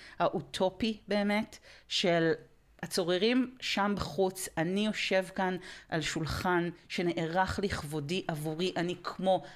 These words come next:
מלך שמישהו פורס לפניו את הפריסה הזו, אני טובל בשמן בדבר הכל כך יקר הזה, אה, שאיתו מושכים מלכים, והכוס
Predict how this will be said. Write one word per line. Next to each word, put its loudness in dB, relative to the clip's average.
מלך 0
שמישהו 0
פורס 0
לפניו 0
את -2
הפריסה -2
הזו, 2
אני 2
טובל 2
בשמן 2
בדבר 2
הכל 0
כך -4
יקר -2
הזה, 2
אה, 4
שאיתו 0
מושכים -2
מלכים, 0
והכוס 2